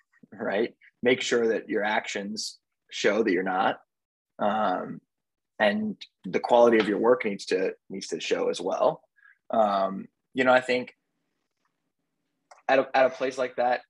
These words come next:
you know, I was lucky that there was another intern that came behind me, um, that filled my spot in the intern, in, in the internship. Uh,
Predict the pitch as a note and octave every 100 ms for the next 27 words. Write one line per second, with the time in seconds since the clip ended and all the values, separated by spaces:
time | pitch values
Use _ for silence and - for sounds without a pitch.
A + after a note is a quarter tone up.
0 | _ A#2+ G2+ - - A2 A#2 A2+ A2+ -
1 | A2+ A2 - _ F#3+ G3 _ _ _ _
2 | - - A#2+ A#2 A#2+ A#2+ A#2+ B2 A#2+ C3
3 | C3+ A#2+ A2+ A#2+ A#2 A2+ A2+ A2+ A#2+ A#2+
4 | C3 D3 - B2 A2 A2 A2 F#2 - A#2
5 | A2+ A2 A2+ - A2+ A2+ A2+ A2 - A2+
6 | A2+ - A2 A2+ G#2 - B2+ A#2+ A2 B2
7 | B2 B2 A#2+ _ - - C#3+ - - _
8 | _ _ - A2+ A2 G2 F#2+